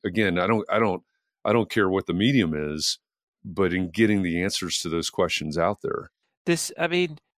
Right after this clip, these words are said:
Speaker 2: w-, this, I can tell you've really, like you said, have listened to the book four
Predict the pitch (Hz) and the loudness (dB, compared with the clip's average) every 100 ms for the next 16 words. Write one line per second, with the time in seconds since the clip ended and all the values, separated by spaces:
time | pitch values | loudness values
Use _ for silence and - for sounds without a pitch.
0 | - 127 - _ _ _ - - 165 175 | -14 -12 -12 _ _ _ -20 -14 -4 -4
1 | - - _ _ _ _ 165 - - 196 | -4 -12 _ _ _ _ -4 -4 0 2
2 | 196 165 123 135 127 117 - _ _ - | 4 2 2 2 2 0 -8 _ _ -2
3 | 139 127 - 123 - - - 131 147 143 | 0 0 0 0 0 -12 -8 2 2 4
4 | 131 - 120 120 110 _ _ _ - 135 | 0 -2 -2 -2 -2 _ _ _ 0 4
5 | 113 | 4